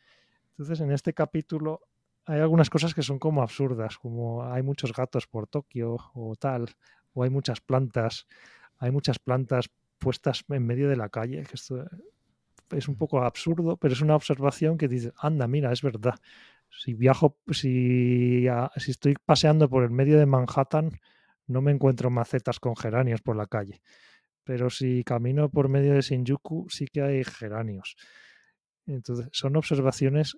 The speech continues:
que pueden parecer, eh, muy, muy absurdas, pero a mí me, me lo pasé muy bien con este capítulo de Tokio.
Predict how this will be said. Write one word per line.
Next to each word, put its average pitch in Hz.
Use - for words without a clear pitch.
que 127
pueden 131
parecer, 131
eh, 120
muy, 131
muy 127
absurdas, 160
pero 127
a 123
mí 131
me, 143
me 135
lo 123
pasé 127
muy 147
bien 123
con 120
este 123
capítulo 110
de 107
Tokio. -